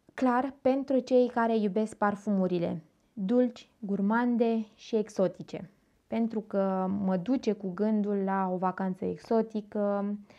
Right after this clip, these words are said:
mă duce cu gândul la ținuturi însorite. Este un parfum care strigă vară, care mă duce cu gândul la ideea aceasta de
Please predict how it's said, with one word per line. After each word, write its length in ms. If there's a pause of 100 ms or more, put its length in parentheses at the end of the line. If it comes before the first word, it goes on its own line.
(300)
mă 120
duce 240
cu 140
gândul 360
la 280
ținuturi 500
însorite. 1120 (180)
Este 280
un 180
parfum 380
care 360
strigă 800
vară, 680 (140)
care 220
mă 160
duce 280
cu 160
gândul 280
la 420 (480)
ideea 300
aceasta 420
de 360